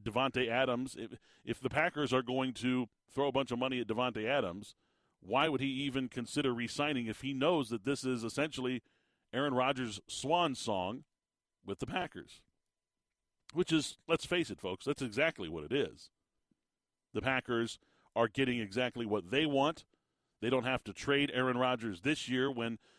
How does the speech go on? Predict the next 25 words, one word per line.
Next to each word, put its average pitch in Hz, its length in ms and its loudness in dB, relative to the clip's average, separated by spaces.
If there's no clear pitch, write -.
there 117 160 4
are 113 60 6
no 139 200 4
teams 135 420 0
available 120 720 2
to 131 240 4
be 117 220 -2
suitors 120 760 -2
for, 120 600 2
uh, 120 40 -4
a, 123 460 -6
a, 131 140 -4
an 135 100 -4
asking 127 420 -4
price 123 480 0
of 117 180 2
Aaron 113 240 2
Rodgers 104 320 2
because 120 360 -2
nobody's 127 360 0
had 127 140 2
enough 117 240 0
time 143 420 0
to 127 240 0
collect 127 380 0